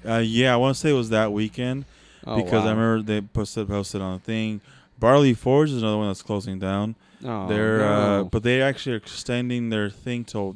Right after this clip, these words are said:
Speaker 1: December, so they'll be able to buy, you'll be able to buy stuff. They're still gonna try to bottle and stuff, so.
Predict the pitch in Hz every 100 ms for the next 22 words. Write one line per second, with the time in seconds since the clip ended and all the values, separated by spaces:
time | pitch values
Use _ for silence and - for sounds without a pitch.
0 | 110 98 - - 110 110 98 - 101 107
1 | 104 98 92 104 98 101 101 104 98 95
2 | 95 98 98 _ _ _ _ _ _ -
3 | 110 104 104 98 - 131 113 101 110 95
4 | 98 101 101 98 92 101 92 -